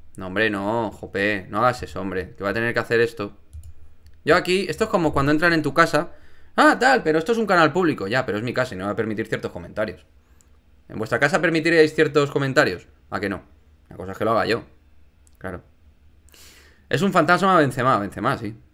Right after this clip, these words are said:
Aún así, seguiremos pensando que tenemos la mejor plantilla del mundo. Nos vienen grandes dosis, eh, de realidad de aquí a final de temporada. Nos vendrá muy bien, claro que sí. Soy del Madrid, pero el Barcelona defendió muy bien. El Madrid atacaba y casi todo el equipo defendía.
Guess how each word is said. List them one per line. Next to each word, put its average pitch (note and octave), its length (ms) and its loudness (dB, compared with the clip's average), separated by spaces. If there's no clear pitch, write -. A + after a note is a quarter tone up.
Aún A#2 160 0
así, F3 460 0
seguiremos D#3+ 640 2
pensando D#3 560 2
que D3 80 0
tenemos C3+ 460 0
la G#2+ 60 -4
mejor B2 220 0
plantilla A2+ 280 0
del G#2 80 2
mundo. B2+ 420 2
Nos A#2 160 -2
vienen D#3+ 200 2
grandes C#3 600 2
dosis, C3 560 -4
eh, G2 640 -2
de G2+ 80 -4
realidad G#2 460 4
de G#2+ 120 -2
aquí B2+ 240 -2
a A#2 60 0
final G#2+ 200 -2
de G#2+ 60 2
temporada. F#2+ 380 -4
Nos F#2+ 100 -8
vendrá A#2+ 220 2
muy B2+ 120 0
bien, G2 140 0
claro A2 220 0
que F2+ 60 -12
sí. G2 200 -12
Soy A3 200 6
del A#3 120 10
Madrid, G#3+ 320 6
pero G3+ 120 6
el F#3 60 6
Barcelona F3+ 440 4
defendió E3 440 2
muy D#3 160 4
bien. G3+ 300 4
El C#3+ 100 -2
Madrid C#3+ 220 2
atacaba E3+ 400 2
y E3 60 -2
casi - 260 -6
todo D#3 280 4
el C#3+ 60 4
equipo D3 240 0
defendía. G#2 540 -2